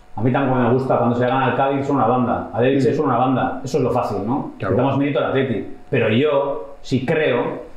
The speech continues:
Speaker 1: que el viernes al equipo le faltaron muchas cosas. Y este equipo sin intensidad es un equipo vulnerable, es que ahí se ha visto, intensos, somos terribles. Es que le podemos tutear a cualquier equipo de la liga.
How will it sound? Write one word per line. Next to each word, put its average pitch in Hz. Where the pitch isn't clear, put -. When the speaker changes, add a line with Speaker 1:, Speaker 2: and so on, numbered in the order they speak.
Speaker 1:
que 101
el 95
viernes 123
al 98
equipo 123
le 127
faltaron 147
muchas 160
cosas. -
Y 147
este 160
equipo 165
sin 202
intensidad 143
es -
un 208
equipo 226
vulnerable, 160
es 135
que 233
ahí 240
se 240
ha 165
visto, -
intensos, 285
somos 165
terribles. -
Es 127
que 151
le 139
podemos 160
tutear 214
a 165
cualquier 170
equipo 190
de 156
la -
liga. -